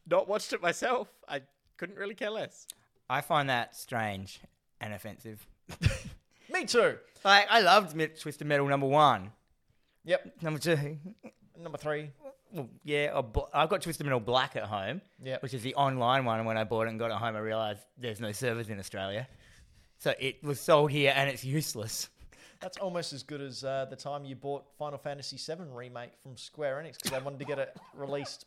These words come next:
Speaker 3: before, uh, covid shut down and, uh, released it early. And then when you streamed it, they flagged the channel.
Speaker 2: I heard you've never had an episode since I left where you haven't mentioned that.
Speaker 3: Correct. I'm still bitter.
Speaker 2: <laughs>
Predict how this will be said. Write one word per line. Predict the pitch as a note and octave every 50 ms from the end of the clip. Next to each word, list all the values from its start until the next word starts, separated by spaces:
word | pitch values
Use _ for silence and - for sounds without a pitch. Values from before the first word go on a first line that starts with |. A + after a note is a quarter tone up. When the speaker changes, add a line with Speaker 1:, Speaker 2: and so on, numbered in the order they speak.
| _ _
Speaker 3:
before, | - C3 - - D3+ C#3+ C#3 C3+ C3+
uh, | C3+ C3+ B2+
covid | B2+ - D3 E3 F3+ D#3+ D3+ B2+ C3 _ -
shut | - - C#3+ B2 - -
down | C3+ C#3+ D#3+ F3+ E3+
and, | C#3+ C#3 C#3+ C#3+ D3 E3+ -
uh, | D3+ D3 D3 D3+ D3 D3 C#3+ C#3 - -
released | D#3 D#3 E3 D#3 - -
it | - D#3
early. | E3+ F#3+ D#3 C#3 D3+ D#3+ _ _ _ _ _ _ _ -
And | C#3+ D#3
then | D3+ D3
when | C#3+ C#3
you | C3+
streamed | B2 - - G#3 A3 F3 F3+
it, | F#3+ - _ _ _ _ _ _ _ _ _ _ _ _ -
they | - -
flagged | - - B2 A#2 A#2 -
the | -
channel. | - - C#3 C#3 C#3+ C#3 B2+ - _ - - -
Speaker 2:
I | D3 E3
heard | F3 E3+ E3+ D3+
you've | E3 D3+
never | D#3+ D#3 D#3 D3+ D3+ D3+ D3+
had | D#3 D3 C#3
an | C#3
episode | C3 B2+ C3+ - C#3+ C3
since | C3 C3+ A2
I | C3+ C3
left | B2+ B2+ B2 A2+ A#2+
where | B2+
you | A#2+ B2+
haven't | A#2 A#2+ A#2
mentioned | A2+ A2+ A#2 A2+ - A2+ G#2
that. | G#2 G#2+ G#2+ - _ - - - - - - - _ - - -
Speaker 3:
Correct. | - G#3 A3+ G3 - - - - - - - - - A#3 - -
I'm | - -
still | - D#4+ B3 G3
bitter. | - D4 F#3 D#3 B2+
Speaker 2:
<laughs> | -